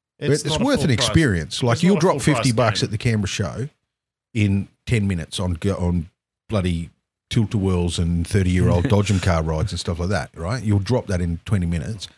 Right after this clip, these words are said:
Speaker 2: and feel,
Speaker 1: Right, mate.
Speaker 2: feel like I've been robbed. If you dropped the price on No Man's Sky and played it for two or three hours, you, that's worth the money, isn't it?
Speaker 1: Yeah. Yeah, especially, I think the playtime,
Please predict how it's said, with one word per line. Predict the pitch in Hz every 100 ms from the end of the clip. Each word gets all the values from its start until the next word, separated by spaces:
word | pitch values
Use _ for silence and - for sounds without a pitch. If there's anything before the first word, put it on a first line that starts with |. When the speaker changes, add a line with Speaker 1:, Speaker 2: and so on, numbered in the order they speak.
| _
Speaker 2:
and | 101 98
feel, | - 107 98 87
Speaker 1:
Right, | - 95 110 127
mate. | - -
Speaker 2:
feel | 110
like | 98 90 98
I've | 90
been | - 87 87 87 - _ -
robbed. | 139 71 - - _ _ _ _ -
If | 104
you | 170
dropped | 147 151 -
the | 110
price | 117 107 95 -
on | 95
No | 95 92
Man's | 90 -
Sky | 101 90
and | 87
played | 90 87
it | -
for | 90
two | 104
or | 90
three | 90 85 90
hours, | 80 - 151 - - _ _ _ _ _ _
you, | 156 143 _ _ _ _
that's | 151 -
worth | 170 107
the | 135
money, | 170 107
isn't | 80 92 196
it? | 82
Speaker 1:
Yeah. | 71 _ _ -
Yeah, | 156
especially, | 131 - 208 196 180 131 -
I | 131
think | 147 175 151 -
the | 107
playtime, | - 101 95 104 92